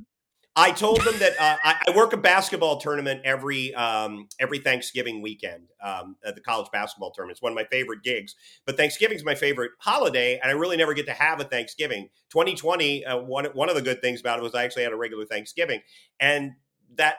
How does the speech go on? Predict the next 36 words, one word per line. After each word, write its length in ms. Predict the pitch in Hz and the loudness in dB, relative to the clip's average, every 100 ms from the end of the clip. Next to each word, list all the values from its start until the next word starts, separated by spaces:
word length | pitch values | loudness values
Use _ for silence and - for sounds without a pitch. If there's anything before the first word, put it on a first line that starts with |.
| - | -6
Thursday, 800 | 185 214 220 - 151 135 135 135 _ | -2 0 -2 -2 0 0 -2 -6 _
the, 220 | 135 139 127 | -6 -6 -4
they 160 | 139 131 | -6 -4
pack 340 | 170 170 - | -2 -4 -4
the 60 | 143 | -6
games 340 | 147 156 151 | -4 -4 -6
together 260 | - 127 120 | -6 -4 -4
as 80 | - | -8
close 320 | 151 143 - | -6 -6 -6
as 60 | |
possible 580 | - 160 165 - 120 117 _ _ | -10 -6 -6 -6 -6 -6 _ _
so 180 | - 156 | -2 -2
that 80 | 143 | -2
the 40 | 139 | -4
kids 260 | 202 185 | -4 -2
aren't 200 | 165 160 | 0 0
there 180 | 156 151 | 0 -2
for 440 | 147 _ 151 131 - | -6 _ -12 -12 -10
a-, 200 | 139 - | -14 -8
as 120 | 139 | -8
long, 380 | 143 143 143 139 | -2 -2 0 -4
the 60 | 127 | -8
teams 520 | 156 147 143 139 135 | -6 -4 -4 -6 -10
and 140 | 131 | -10
the, 80 | 127 127 | -10 -10
and 100 | 123 | -10
the 60 | |
fans, 400 | - 139 135 131 | -4 -2 -2 -6
you 100 | 135 | -6
know, 80 | 123 | -6
they 80 | 123 | -4
wanna 180 | 123 120 | -4 -6
get 140 | 120 | -10
to 60 | 117 | -10
Thanksgiving. 580 | - 156 - 165 165 190 _ _ _ - | -10 -10 -4 -2 -2 -6 _ _ _ -4
Uh, 160 | 127 | -2